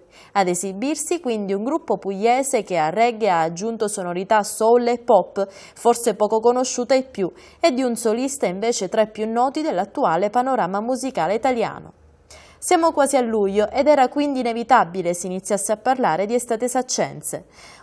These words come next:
Un ventaglio di appuntamenti che cade a ridosso delle elezioni del nuovo sindaco di Sciacca, Francesca Valenti,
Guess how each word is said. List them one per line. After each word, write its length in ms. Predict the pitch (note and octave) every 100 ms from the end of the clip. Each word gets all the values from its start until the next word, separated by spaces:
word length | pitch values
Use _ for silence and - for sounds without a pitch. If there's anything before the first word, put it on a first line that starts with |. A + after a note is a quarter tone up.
| -
Un 160 | D4+
ventaglio 480 | C#4+ C#4 C#4 C#4 B3+
di 80 | G#3+
appuntamenti 760 | A3 A3+ A3+ A#3 B3 D4+ D#4+
che 160 | A#3+ G#3+
cade 260 | A3 C#4 G#3
a 40 |
ridosso 460 | F#3+ G3 B3+ B3+ A#3
delle 220 | G3 G3+
elezioni 500 | A#3+ B3+ - F3+ G3
del 160 | A3+
nuovo 240 | A#3 B3+ C4
sindaco 440 | B3 F#3+ G#3 G#3
di 120 | G#3
Sciacca, 440 | B3 - D3+ - G#3
Francesca 600 | G#3 B3 A#3+ A#3 - B3
Valenti, 580 | B3 A3 E3 E3+ G3+